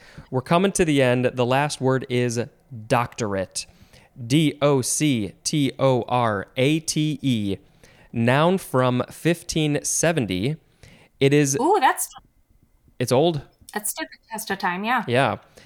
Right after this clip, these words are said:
Speaker 1: Uh, it is the degree, title, or rank of a doctor.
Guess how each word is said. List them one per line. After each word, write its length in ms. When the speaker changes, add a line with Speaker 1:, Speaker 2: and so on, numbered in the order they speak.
Speaker 1:
Uh, 200
it 80
is 180
the 100
degree, 580
title, 480
or 200
rank 380
of 300
a 160
doctor. 800